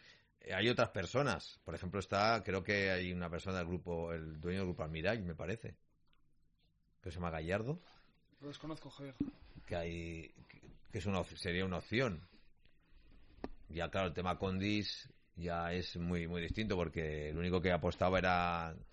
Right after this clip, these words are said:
Speaker 2: Ramón.
Speaker 1: Condal, que en paz descanse. El resto de hermanos no, no estaban por la labor. Pero puede haber algún, al-, algún otro grupo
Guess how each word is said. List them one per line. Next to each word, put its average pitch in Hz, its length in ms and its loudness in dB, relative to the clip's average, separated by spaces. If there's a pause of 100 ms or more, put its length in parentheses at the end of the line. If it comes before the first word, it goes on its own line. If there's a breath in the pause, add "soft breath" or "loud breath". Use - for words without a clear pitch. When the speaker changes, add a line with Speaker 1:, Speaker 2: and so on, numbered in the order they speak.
(120)
Speaker 2:
Ramón. 87 260 0
Speaker 1:
Condal, 90 320 4
que 92 60 2
en 98 80 2
paz 95 120 6
descanse. 101 640 0 (460 soft breath)
El 90 240 2
resto 95 280 2
de 95 80 6
hermanos 92 400 4
no, 107 220 6
no 90 100 2
estaban 90 240 2
por 85 120 0
la 80 80 2
labor. 95 420 6 (400 soft breath)
Pero 113 220 6
puede 139 180 8
haber 151 200 12
algún, 107 380 8
al-, 95 320 4 (200)
algún 98 260 2
otro 107 220 6
grupo 127 680 10